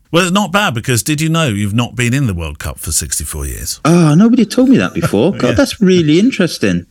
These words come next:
Speaker 2: Yeah, I might write that down and remind myself.
Speaker 1: Uh,
Speaker 2: Um,
Speaker 1: I don't know
Speaker 2: what
Speaker 1: what
Speaker 2: do you
Speaker 1: Eng-
Speaker 2: think England and U S A would have been?
Speaker 1: See, I, I think it's gonna be, <sighs> I think it's gonna be tight. There's a few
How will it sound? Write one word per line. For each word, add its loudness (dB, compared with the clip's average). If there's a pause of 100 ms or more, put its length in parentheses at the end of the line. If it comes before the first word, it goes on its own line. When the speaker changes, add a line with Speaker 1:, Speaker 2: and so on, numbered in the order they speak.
Speaker 2:
Yeah, 2
I 2
might 4
write 0
that -2
down 2
and 4
remind 6
myself. 0 (320)
Speaker 1:
Uh, -8 (400)
Speaker 2:
Um, 0
Speaker 1:
I -6
don't 0
know 2
Speaker 2:
what 4
Speaker 1:
what 0
Speaker 2:
do 2
you 4 (100)
Speaker 1:
Eng- -4
Speaker 2:
think -4
England 2
and 4
U 2
S -4
A 0
would 0
have -8
been? -2 (240)
Speaker 1:
See, 2
I, 0
I 2
think -2 (160)
it's 0
gonna 0
be, 2 (140)
<sighs> - (1080)
I 0
think -2
it's 0
gonna -2
be 2
tight. -4
There's -4
a -2
few -2